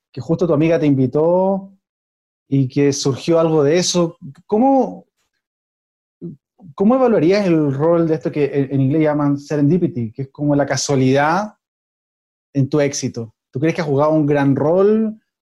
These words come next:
¿Qué, qué, o sea, yo cuando pienso, ponte tú, en tu vida a China, que fue a partir de coincidencias que, que uno piensa son medias extrañas, después cuando te tocó el terremoto en,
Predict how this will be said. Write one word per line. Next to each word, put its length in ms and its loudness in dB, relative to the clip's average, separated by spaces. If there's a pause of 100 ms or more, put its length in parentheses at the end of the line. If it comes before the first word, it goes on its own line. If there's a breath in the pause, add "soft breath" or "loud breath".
(400)
¿Qué, 180 -20
qué, 680 -2
o 40 -6
sea, 120 -2
yo 240 2
cuando 220 2
pienso, 220 0
ponte 160 0
tú, 120 2
en 120 0
tu 100 0
vida 200 2
a 80 -2
China, 440 0
que 120 -4
fue 240 0
a 140 2
partir 260 -2
de 120 0
coincidencias 800 0 (960)
que, 160 -6
que 140 -4
uno 180 2
piensa 300 0
son 180 0
medias 240 2
extrañas, 640 -2
después 260 -4
cuando 240 -2
te 460 0 (140)
tocó 180 -2
el 80 -2
terremoto 580 0
en, 380 0